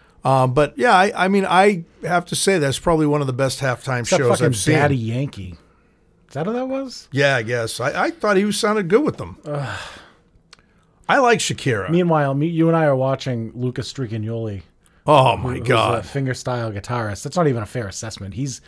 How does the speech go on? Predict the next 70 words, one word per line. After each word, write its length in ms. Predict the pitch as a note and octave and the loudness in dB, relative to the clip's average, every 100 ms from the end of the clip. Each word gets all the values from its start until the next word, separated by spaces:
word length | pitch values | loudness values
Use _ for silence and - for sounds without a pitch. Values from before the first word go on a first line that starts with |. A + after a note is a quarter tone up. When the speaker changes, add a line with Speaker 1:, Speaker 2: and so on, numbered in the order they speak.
| - _ | -20 _
Speaker 2:
he's 140 | - D3 | -6 0
like 100 | D3+ | 2
a 40 | |
one-man 440 | B2 C3 B2+ A2+ | 2 0 -2 -4
band. 320 | G2+ G#2 A#2 G#2 | -6 -8 -4 2
Speaker 1:
Yeah, 300 | C3+ F#2+ F#2+ | 2 2 -4
he's 260 | D3 D3+ | -2 0
amazing. 600 | C#3 B2+ A#2+ A2+ A2 F2 | 2 2 2 0 -2 -6
Speaker 2:
Um, 260 | C#3 B2 B2 | -6 -2 0
Speaker 1:
Amazing. 640 | B2+ C3+ C3+ C3 A#2 F2 - | 2 4 4 2 -2 -8 -8
Speaker 2:
and, 280 | C3+ A#2+ B2 | -6 -6 -6
and 160 | C3+ B2+ | -4 -4
we're 80 | A2+ | -6
sitting 260 | - D3 | -6 -4
there 180 | C#3 A#2+ | -4 -4
just 240 | A2 G#2+ - | -6 -10 -10
in 140 | B2+ B2 | -10 -8
awe 260 | - B2 B2+ | -4 -2 -2
of 120 | G#2+ | -4
it, 140 | G2 F#2 - | -8 -12 -8
Speaker 1:
And, 160 | B2 A2+ | -4 -2
Speaker 2:
thinking, 220 | A2 G2 - | -4 -8 -10
Speaker 1:
you 80 | A#3+ | -4
know, 100 | B2+ | 0
Speaker 2:
"Billie 180 | D3 F#3+ | 2 4
Speaker 1:
Billie 140 | C#3+ D#3 | 6 8
Speaker 2:
Eilish 240 | D3+ D3+ | 8 8
Speaker 1:
Eilish, 240 | D3+ C#3 A2+ | 8 4 2
Speaker 2:
is 100 | G#2 | 0
winning 280 | C3 C3 | 0 0
Speaker 1:
yeah. 120 | A#2+ G#2+ | 0 0
Speaker 2:
fucking 260 | B2 B2 | -4 -4
Grammy 340 | A2+ B2 B2+ A#2+ | -4 -4 -2 -4
Awards." 200 | A2 G#2 | -2 4
Speaker 1:
Seven 320 | E3+ D#3+ D3 | 6 8 6
of 160 | B2 | 4
them. 260 | G#2+ G2+ F#2+ _ _ | 2 -4 -6 _ _
Speaker 2:
And 120 | C#3 C#3+ | -4 2
meanwhile, 420 | D#3 D3+ C#3+ B2+ | 2 2 0 0
you 140 | C3 | 0
have 140 | C3+ C3 | -2 0
these 180 | B2 | -4
virtuosos 1120 | G#2+ G#2+ B2+ - B2 A2+ A#2 - A2 G2 F#2+ - | -4 -4 -4 -2 -4 -4 -4 -6 -6 -8 -10 -10
that 160 | G#2+ | -8
are 180 | G#2 G2 _ _ - | -8 -10 _ _ -4
Speaker 1:
In, 120 | D3 | -2
Speaker 2:
just 140 | C#3+ D3+ | -2 -2
Speaker 1:
in, 160 | D3+ - | -2 0
in, 180 | D#3 - | 0 2
in 140 | D3+ | 2
two 240 | B2+ G3 G3 | 4 8 8
of 80 | |
his 180 | E3+ D#3 | 8 4
fingers, 420 | - E3+ D#3+ C#3 | 4 4 6 4
he 80 | B2+ | 4
has 180 | C3 A#2+ | 2 2
more 200 | C3+ C3 | 4 2
talent 400 | B2+ C#3 C3 C3 | 4 2 4 2
than 140 | A2+ | -2
she 220 | A2 C3+ C3 | -2 0 2
does 220 | A#2+ G#2+ | 2 0
in 40 | |
her 100 | A2+ | 0
whole 160 | A2 A#2+ | 2 2
fucking 440 | - - A#2+ A#2 G#2 | 0 -2 -2 0 0
body. 320 | A2 A2+ G2+ | 0 0 -2
Speaker 2:
Yeah. 100 | G2 | -4
Speaker 1:
It's 180 | G2+ - | -4 -2
just 180 | A#2+ | -2
unbelievable. 880 | - B2+ A#2+ A#2 A2 A2 G2 F#2+ F2+ | -2 -2 0 0 0 -2 -4 -6 -8